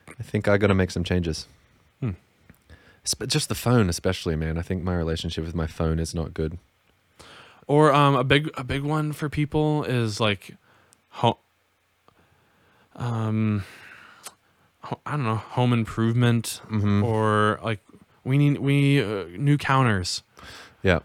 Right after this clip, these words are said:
Speaker 2: And you spend all this time thinking about new counters and, and, and part of that is, like, okay,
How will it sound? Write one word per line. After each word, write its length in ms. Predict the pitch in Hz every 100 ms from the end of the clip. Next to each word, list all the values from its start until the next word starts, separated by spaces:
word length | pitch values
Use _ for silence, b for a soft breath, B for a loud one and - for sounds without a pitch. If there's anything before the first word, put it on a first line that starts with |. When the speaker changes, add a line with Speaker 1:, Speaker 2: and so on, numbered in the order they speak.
| _
Speaker 2:
And 200 | 113 117
you 60 | 117
spend 240 | - 127
all 80 | 123
this 80 | 127
time 180 | 131 120
thinking 140 | 123
about 120 | 120
new 100 | 117
counters 680 | 110 120 110 107 101 90 87
and, 200 | 92 92 90 b b b b b -
and, 300 | 151 - 147 -
and 120 | 165
part 180 | 190 208
of 60 |
that 140 | 202 175
is, 160 | 160
like, 180 | - 151 - _ _ _ _ _ _ _ _ _ _ _ _ _ _ _ _
okay, 300 | 175 180 165